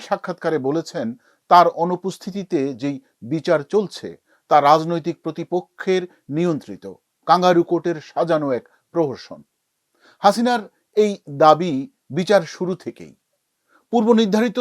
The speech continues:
দোষী সাব্যস্ত রায়। আওয়ামী লীগের দাবি অনির্বাচিত অবৈধ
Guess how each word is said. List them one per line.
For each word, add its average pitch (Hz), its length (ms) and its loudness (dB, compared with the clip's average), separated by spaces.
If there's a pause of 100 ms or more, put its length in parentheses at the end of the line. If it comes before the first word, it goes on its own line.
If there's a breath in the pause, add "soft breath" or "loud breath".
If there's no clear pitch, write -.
(140)
দোষী 175 320 2
সাব্যস্ত 196 400 -2 (160)
রায়। 92 220 -4 (1040)
আওয়ামী 180 280 6
লীগের 185 280 2 (380 soft breath)
দাবি 175 220 6 (160)
অনির্বাচিত 175 640 0 (200)
অবৈধ 180 240 0